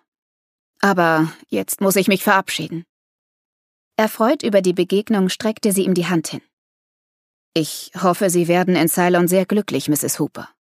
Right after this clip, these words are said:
Er ignorierte ihre Geste und legte die Hände vor der Brust aneinander,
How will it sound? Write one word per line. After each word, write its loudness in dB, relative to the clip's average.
Er 0
ignorierte 0
ihre 0
Geste -2
und -2
legte -2
die 0
Hände 0
vor -4
der 0
Brust -4
aneinander, 2